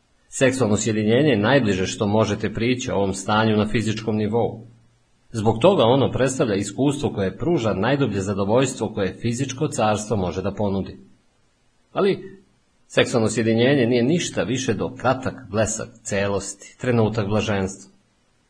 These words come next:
Sve dok nesvesno tragate za njim kao sredstvom spasenja, vi tragate za okončanjem dualizma na nivou forme, tamo gde ga ne možete naći.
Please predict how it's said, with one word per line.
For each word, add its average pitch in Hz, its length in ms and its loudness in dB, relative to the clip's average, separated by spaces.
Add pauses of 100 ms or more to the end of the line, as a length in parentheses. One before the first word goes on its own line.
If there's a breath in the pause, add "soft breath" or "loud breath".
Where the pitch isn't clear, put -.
(340 soft breath)
Sve 135 200 0
dok 123 140 4
nesvesno 127 520 2
tragate 104 420 0
za 98 140 -2
njim 113 320 -2
kao 90 160 -8
sredstvom 101 400 -4
spasenja, 110 560 -2 (420 loud breath)
vi 196 120 -2
tragate 160 400 2
za 107 140 2
okončanjem 117 580 2
dualizma 104 580 2
na 95 120 -2
nivou 98 340 0 (100)
forme, 104 600 0
tamo 101 260 -2
gde 101 120 -2
ga 104 100 -2
ne 107 160 2
možete 95 380 0
naći. 90 460 -6